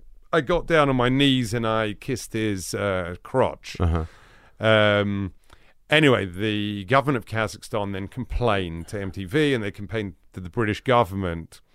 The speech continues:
Speaker 1: And, uh, there was kind of, they complained to Fox as well. You could say, "You've got to stop making this movie."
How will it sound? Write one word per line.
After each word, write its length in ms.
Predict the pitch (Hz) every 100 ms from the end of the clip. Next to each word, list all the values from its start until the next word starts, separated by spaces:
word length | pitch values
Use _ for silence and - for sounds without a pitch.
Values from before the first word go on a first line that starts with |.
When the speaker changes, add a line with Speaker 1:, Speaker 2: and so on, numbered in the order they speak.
| _ - _ _ _ _ - -
Speaker 1:
And, 960 | 120 117 113 110 110 107 107 104 87 120
uh, 260 | 104 104
there 220 | 90 113
was 160 | 104 98
kind 180 | 117 101
of, 120 | 92
they 80 | 104
complained 340 | 107 101 107
to 60 | 92
Fox 380 | - 240 - 113
as 80 |
well. 120 | 107 101
You 80 |
could 100 | 90
say, 120 | - 95
"You've 80 |
got 120 | 92 90
to 40 |
stop 320 | - 104 80
making 340 | 101 92 - 95
this 160 | -
movie." 440 | 123 127 98 87